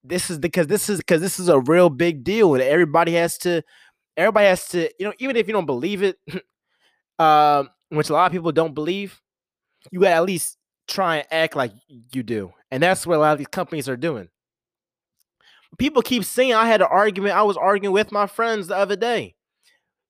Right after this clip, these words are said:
Pete, we already, this, it's, it's already known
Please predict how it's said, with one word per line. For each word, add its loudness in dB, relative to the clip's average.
Pete, 2
we 4
already, 4
this, -6
it's, -4
it's -4
already 4
known -2